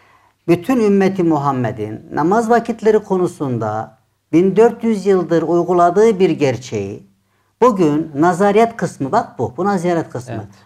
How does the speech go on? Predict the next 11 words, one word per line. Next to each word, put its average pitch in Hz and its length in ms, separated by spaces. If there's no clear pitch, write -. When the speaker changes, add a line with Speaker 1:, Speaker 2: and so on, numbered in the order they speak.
Speaker 1:
Burada 151 600
namaz 214 400
<clears throat> - 0
vakitlerini, 151 840
yok 208 180
efendim 208 360
sabah 208 320
namazı 202 360
şu - 140
vakitte 202 420
girecekti, 185 760